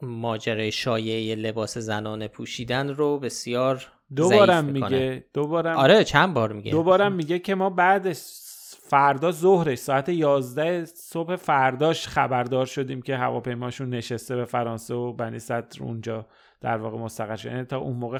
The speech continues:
Speaker 1: یعنی
Speaker 2: خبرم
Speaker 1: وقتی
Speaker 2: نداشتن.
Speaker 1: نشسته، آره، وقتی هواپیما نشسته تازه فهمیدن که، یعنی رئیس مجلس وقت تازه بهش خبر رسیده که بنی صدر از کشور خارج شده. من اینو یادم رفت بگم که این قضیه رو، اه، این ماجرای بررسی این شایعه رو یکی از، اه،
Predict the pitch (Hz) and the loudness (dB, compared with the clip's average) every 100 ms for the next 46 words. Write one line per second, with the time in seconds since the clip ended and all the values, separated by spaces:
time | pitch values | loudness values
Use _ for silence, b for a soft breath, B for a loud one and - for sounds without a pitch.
0 | - 123 123 147 151 156 143 131 127 135 | -2 2 4 4 2 0 0 0 2 0
1 | 117 - 143 113 - 117 139 123 - 160 | 0 -2 -2 -2 0 2 2 0 0 4
2 | 135 131 147 143 139 139 - 131 - 175 | 4 4 2 0 2 2 2 2 2 2
3 | 170 143 165 160 139 143 143 156 151 170 | 4 4 2 0 0 0 -2 -4 -4 -4
4 | 160 127 139 139 135 123 135 143 123 120 | -4 -6 -8 -2 2 2 2 -2 -2 -2
5 | 135 - 127 131 151 - - 120 117 127 | -4 -4 0 2 2 -2 -6 -6 -4 -4
6 | 135 135 123 120 - - 113 117 123 113 | -4 -4 -4 -6 -8 -4 0 0 -2 -6
7 | 127 123 123 147 139 139 _ 123 117 113 | -6 -8 -6 -4 -4 -6 _ -2 -2 -2
8 | - 127 117 - 113 - 117 113 101 92 | 0 0 -2 -4 -8 -2 -2 -2 -6 -6
9 | - - - - _ - 147 190 202 202 | -10 -14 -16 -16 _ 2 4 4 4 6
10 | 190 180 139 123 113 - 123 113 104 113 | 8 8 6 6 4 2 0 0 2 0
11 | - - 175 170 - 127 117 127 135 156 | 0 -4 -6 -4 2 2 2 2 4 6
12 | 170 170 170 170 131 120 117 117 113 - | 6 6 4 2 0 2 4 2 -2 -6
13 | 139 127 120 117 117 117 117 117 113 - | -6 -2 -2 2 2 4 4 2 0 -2
14 | 120 120 123 - 131 117 117 127 139 139 | -2 -4 -6 -2 0 2 2 2 2 0
15 | 135 - 135 131 - 120 110 107 107 | -2 -2 0 0 -4 -6 -4 -6 -8